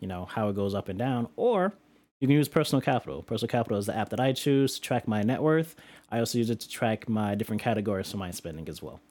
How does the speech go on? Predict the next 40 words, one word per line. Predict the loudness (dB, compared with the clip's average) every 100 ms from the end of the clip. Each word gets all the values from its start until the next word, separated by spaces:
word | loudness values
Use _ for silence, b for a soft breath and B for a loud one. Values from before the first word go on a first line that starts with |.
| _
And | -8 -6
from | 0
month | 2 2
to | 4
month, | 2 2
I | 0
can | 0
go | 2 4
in | 2
and | 2
see | 2 2 4
that | 0
particular | -4 -2 -2 2 0
expense, | 2 0 0 0 -2
how | -2
it's | 0
gone | 0 2 2
up | 2
and | 2
down | 2 2
every | 4
month, | 4 2 0 -6 b b _ _ _
or | 0 0
for | 0
all | 0 2
my | 4
expenses | 2 0 0 -2
together, | -2 2 2 2 2 0
a | -6
category | -2 0 2 2 2
of | 0
expenses. | -2 -2 -2 0 -2 -2 -6 -14
It's | -4
pretty | 0 2
nice. | 0 -4 -10
I | -6
do | -2
love | 0 -2
the | -4
app. | -8